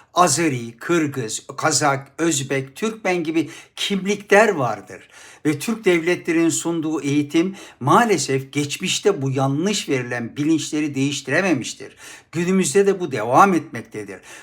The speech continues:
Bu ülkelerin hepsinin kendisini "Ben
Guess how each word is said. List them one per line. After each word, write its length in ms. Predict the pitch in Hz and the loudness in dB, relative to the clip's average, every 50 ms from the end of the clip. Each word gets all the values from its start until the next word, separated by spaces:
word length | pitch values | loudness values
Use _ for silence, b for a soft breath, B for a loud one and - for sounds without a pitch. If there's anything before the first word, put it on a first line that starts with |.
| B B _ | B B _
Bu 180 | 135 165 240 262 | 0 2 4 4
ülkelerin 520 | 233 208 - - 175 156 156 147 139 139 - | 4 2 2 2 2 2 2 2 0 0 2
hepsinin 680 | 185 285 277 - - - 170 147 131 127 131 135 - B B B B B - | 2 2 4 2 0 0 0 -2 -2 -2 -4 -4 -6 B B B B B -8
kendisini 840 | - - 180 226 220 240 214 - - - 175 180 190 202 220 220 B B B B | -2 0 2 2 2 2 0 -2 -2 -2 -2 0 0 -2 -2 -4 B B B B
"Ben 680 | 123 120 117 190 208 240 262 269 262 269 269 - - | -8 0 4 6 6 6 6 6 4 2 0 -2 -8